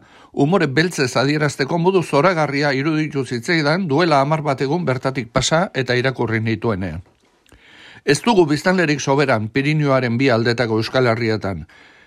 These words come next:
ez da hiztunik ere, herenegun Euskal Konfederazioak oroitarazi bezala.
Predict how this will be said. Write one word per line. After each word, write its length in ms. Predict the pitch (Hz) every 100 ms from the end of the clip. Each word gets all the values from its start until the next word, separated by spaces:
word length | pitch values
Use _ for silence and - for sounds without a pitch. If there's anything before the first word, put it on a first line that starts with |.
| _ _
ez 160 | 131 -
da 100 | 120
hiztunik 480 | 113 - 185 180 131
ere, 240 | 117 92 - -
herenegun 560 | 135 135 131 147 131
Euskal 240 | 123 143 135
Konfederazioak 840 | 135 123 135 127 120 123 135 151 - -
oroitarazi 680 | 127 139 135 120 110 120
bezala. 400 | 107 110 98 87